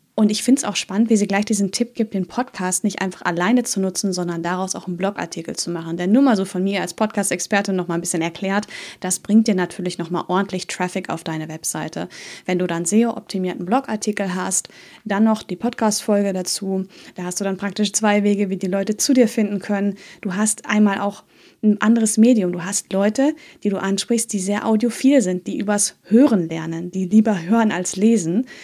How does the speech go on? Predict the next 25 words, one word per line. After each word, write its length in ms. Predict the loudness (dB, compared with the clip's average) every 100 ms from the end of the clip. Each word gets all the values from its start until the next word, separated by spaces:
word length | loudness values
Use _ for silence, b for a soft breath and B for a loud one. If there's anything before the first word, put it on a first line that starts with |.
| B
Und 120 | 0 2
diese 200 | 2 2
Leute 320 | -2 -4 -6
hast 200 | -4 -4
du 40 |
dann 140 | -2 -2
auch 180 | -2
mit 140 | -2 -2
im 160 | -6
Boot. 340 | -6 -8 -10 -10
Das 140 | -8
ist 140 | -6 -6
natürlich 340 | -6 -8 0
unheimlich 440 | 2 4 0 0
wichtig, 500 | 2 2 0 -6 -4
wenn's 180 | -4 -4
dabei, 340 | -6 -4 -4 -6 B B B B 0
wenn's 160 | 2
darum 240 | 4 2 2
geht, 180 | 2 0
dass 100 | -2
du 60 |
deine 180 | -2 0
Zielgruppe 480 | 4 4 2 -4 -4
ansprichst. 640 | -6 -6 -8 -10 -10